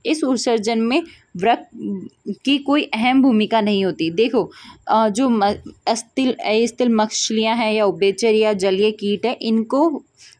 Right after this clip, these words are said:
वृक्क की ज़रूरत ही नहीं होती, जबकि आपको पता है, अ, हम लोगों के अंदर, मतलब मनुष्य में वृक्क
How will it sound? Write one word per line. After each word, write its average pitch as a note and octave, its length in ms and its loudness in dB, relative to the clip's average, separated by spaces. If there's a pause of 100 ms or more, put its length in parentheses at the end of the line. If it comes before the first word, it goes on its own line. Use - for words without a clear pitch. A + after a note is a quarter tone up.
वृक्क A3+ 260 -2
की D4 80 2
ज़रूरत A#3 340 0
ही C4+ 80 0
नहीं C#4 140 4
होती, A#3 160 0
जबकि A#3 320 -2
आपको G#3 280 0
पता A3+ 280 -2
है, C4+ 200 0 (180)
अ, - 80 0
हम G#3 260 0
लोगों A#3+ 340 2
के A3 160 -4
अंदर, A3+ 280 0
मतलब A3+ 260 -2
मनुष्य G#3+ 400 -2
में B3 220 0 (380)
वृक्क A#3+ 220 -2